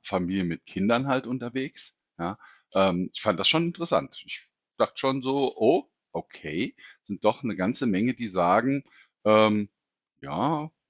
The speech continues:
mir wurscht, ja, ich will in Urlaub und, äh, ich nehm das, was auch immer, wie auch immer geartete Risiko, ist es ein Risiko, ist es kein Risiko, ähm, na, auf mich, ähm, na,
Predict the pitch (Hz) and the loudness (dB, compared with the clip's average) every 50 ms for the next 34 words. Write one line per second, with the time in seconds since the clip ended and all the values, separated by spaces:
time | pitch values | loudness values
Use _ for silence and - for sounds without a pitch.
0 | _ _ _ _ _ _ _ _ _ _ _ _ _ _ _ _ _ _ - 92 | _ _ _ _ _ _ _ _ _ _ _ _ _ _ _ _ _ _ -4 2
1 | 107 123 117 90 98 117 156 233 - - - - - _ _ _ _ - 95 107 | 4 4 4 4 6 6 6 6 4 0 -2 -4 -10 _ _ _ _ 0 0 2
2 | 110 113 - - 110 - - 117 113 107 113 101 104 104 110 127 143 139 165 170 | 2 0 -4 -4 -6 -4 -2 -2 0 0 0 0 0 -2 0 2 0 0 0 -2
3 | - _ - - 113 117 120 117 117 113 107 - - - 110 110 113 110 - - | -6 _ -16 -8 -4 -2 0 2 2 0 -2 -4 -8 -4 0 0 0 0 0 -6
4 | - 113 110 107 101 104 98 - - - _ _ _ - _ _ _ _ _ _ | -4 -2 -2 0 0 -2 -4 -4 -10 -12 _ _ _ -20 _ _ _ _ _ _
5 | _ _ _ _ _ _ _ _ _ - - 127 147 - 151 127 - 170 170 175 | _ _ _ _ _ _ _ _ _ 6 8 8 8 8 4 2 4 6 8 10
6 | 170 160 151 143 139 131 123 117 113 - - - 90 120 156 156 147 135 143 139 | 10 12 12 12 12 12 10 8 6 0 -6 -14 -10 -2 4 4 4 4 4 4
7 | 139 135 127 - 120 - - 170 170 - - 127 - - 113 101 110 131 139 127 | 4 2 6 4 4 6 8 6 6 6 4 -2 -6 -6 -6 -4 -4 -4 -4 -4
8 | 127 - - 127 127 120 113 - - 131 - 123 117 104 117 120 113 113 113 - | -8 -4 0 2 4 4 4 2 -4 -4 -2 -2 -2 -2 -2 -4 -4 -4 -6 -2
9 | 117 113 107 98 95 92 - - - 104 120 117 104 110 110 107 110 - - - | -2 -2 -2 -2 -6 -10 -12 -4 -2 -2 -2 -2 -4 -6 -6 -6 -6 -8 -4 -2
10 | 110 104 107 - - 98 95 95 98 92 - 90 85 85 85 - - 92 104 - | 0 0 0 0 2 0 0 2 0 -2 -2 -2 -2 -2 -2 -2 -2 -2 -2 -2
11 | - 101 104 101 92 - - - - 104 98 92 90 90 90 90 - 90 90 90 | -2 -4 -4 -4 -2 -4 -4 -4 -4 -6 -6 -6 -4 -4 -4 -6 -6 -4 -4 -4
12 | 87 - | -4 -4